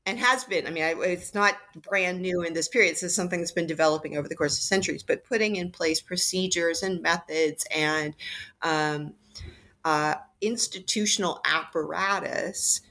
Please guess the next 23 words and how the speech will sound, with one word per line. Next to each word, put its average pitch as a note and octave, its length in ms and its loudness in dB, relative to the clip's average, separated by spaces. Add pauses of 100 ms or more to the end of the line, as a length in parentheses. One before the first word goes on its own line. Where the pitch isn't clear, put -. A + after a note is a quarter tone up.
(160)
for D#3+ 880 0
evaluating D3 1040 -2
all D3+ 220 0
of - 160 -6
these - 300 -4
things. - 540 -4
Um, D3 520 0 (380)
so D3+ 680 0 (240)
there's E3+ 220 2
been F3+ 180 0
some E3 260 -2
really F#3+ 320 0
interesting F3 560 -2
work E3 260 2
done, D#3+ 320 0
for D#3+ 140 0
example, D#3+ 720 0
on D#3 580 0 (760)
the E3+ 140 0
ways F3 340 2
in E3 200 -4
which, D#3+ 440 0 (680)
uh, D#3 580 2